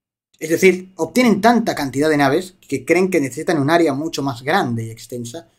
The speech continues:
para poder almacenarlas y para poder estudiarlas. Y es cuando comienzan realmente con científicos a contratar gente que tienen doctorados, estudios muy avanzados en, en física, para, eh, descubrir cómo funciona esto.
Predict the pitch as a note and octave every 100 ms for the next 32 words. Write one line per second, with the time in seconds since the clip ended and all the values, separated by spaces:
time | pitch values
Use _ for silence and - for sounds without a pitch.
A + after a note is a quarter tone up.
0 | _ _ - A#2 C3+ D#3+ F3+ F3+ F3+ E3+
1 | F3 F#3+ D3+ C#3 B2+ B2 C3 B2 - A2+
2 | G#2+ G#2 G#2 G2+ - _ _ _ _ B2+
3 | - D3 B2+ C3 C3+ C3+ B2 C3+ D#3 F3
4 | E3+ E3 D3 A#2+ A#2 A#2 A#2+ A#2+ A#2+ C#3+
5 | C#3 C#3+ - - B2 A#2+ D3 C#3+ - -
6 | D#3 D3 C3+ - _ _ _ B2 C#3 C#3+
7 | B2+ A#2+ A#2 A#2+ A#2+ - C3+ E3 D#3 D#3+
8 | - - _ _ - C3 D#3+ D3 C#3+ F#3
9 | E3+ C#3 C3+ - E3 E3 - B2+ A#2+ A#2+
10 | A#2+ A#2 A#2 G3 G3+ G3+ F#3 F#3 - _
11 | _ _ _ _ _ - D3 D3 F3 -
12 | C3 B2 A#2+ A#2 A#2 A#2+ - B2 D3 E3
13 | C#3+ C3 B2+ A#2 B2+ D#3 G3+ G3 A3